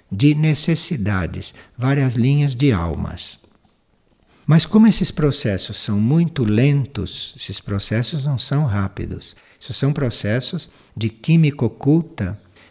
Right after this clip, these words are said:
processos psíquicos também, não é? Processos astrais, processos mentais. Uma encarnação é um segundo num processo deste.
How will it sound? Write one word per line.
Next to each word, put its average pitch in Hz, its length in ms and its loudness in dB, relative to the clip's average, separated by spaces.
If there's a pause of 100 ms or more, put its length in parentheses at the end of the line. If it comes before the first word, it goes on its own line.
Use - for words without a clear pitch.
processos - 440 -2
psíquicos - 920 0
também, 117 440 0
não 127 120 0
é? 160 140 -2 (260)
Processos 117 540 -2
astrais, 113 760 0
processos 123 600 -4
mentais. 110 840 0 (720)
Uma 208 240 4
encarnação 143 1080 2 (540)
é 170 200 2
um 196 220 6
segundo 180 880 6
num 113 160 4
processo 101 640 -2
deste. - 480 -10